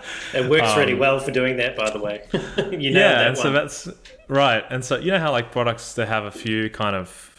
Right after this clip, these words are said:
Speaker 2: uh, cornerstone features that I guess are the, are the things that, just like for Jira, it's the workflow, uh, management stuff.
Speaker 1: Mm-hmm.
Speaker 2: Um, and, and that's the kind of secret sauce that has to work really well. But a, a great product has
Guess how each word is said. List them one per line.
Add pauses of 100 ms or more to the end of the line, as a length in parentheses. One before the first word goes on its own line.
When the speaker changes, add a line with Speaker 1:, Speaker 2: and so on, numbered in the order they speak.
(140)
Speaker 2:
uh, (560)
cornerstone
features
that
I
guess
are
the,
are
the
things
that,
just
like
for
Jira,
it's
the
workflow, (140)
uh,
management (180)
stuff. (520)
Speaker 1:
Mm-hmm.
Speaker 2:
Um,
and,
and
that's
the
kind
of
secret
sauce
that
has
to
work
really
well. (580)
But
a,
a
great
product
has